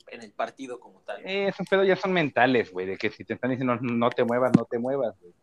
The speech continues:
Speaker 2: Pero te pasan treinta mil cosas en el momento, güey, en la cabeza, que, pues, te vale verga y te mueves.
Speaker 1: Claro, que estás pensando en el siguiente bloqueo, estás pensando en tu asignación y no te enfocas en lo tuyo como tal.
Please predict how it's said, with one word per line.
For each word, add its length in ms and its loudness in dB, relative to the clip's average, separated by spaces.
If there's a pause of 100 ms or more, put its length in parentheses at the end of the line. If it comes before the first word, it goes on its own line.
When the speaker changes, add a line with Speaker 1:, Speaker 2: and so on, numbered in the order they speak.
(280)
Speaker 2:
Pero 220 -4
te 140 -6
pasan 360 2
treinta 320 -2
mil 180 0
cosas 380 -2
en 120 -2
el 100 -2
momento, 400 -2
güey, 100 0
en 60 -2
la 80 0
cabeza, 420 0 (760)
que, 160 2
pues, 160 -16
te 80 2
vale 200 4
verga 240 6
y 60 2
te 120 -2
mueves. 420 0 (1000)
Speaker 1:
Claro, 380 4
que 60 -16
estás 200 -12
pensando 440 -6
en 80 -12
el 60 -14
siguiente 320 -10
bloqueo, 500 -6
estás 160 -12
pensando 320 -12
en 60 -16
tu 80 -12
asignación 680 -8 (160)
y 80 -8
no 220 -4
te 100 -6
enfocas 540 -2
en 120 -20
lo 80 -20
tuyo 380 -10
como 260 -20
tal. 160 -6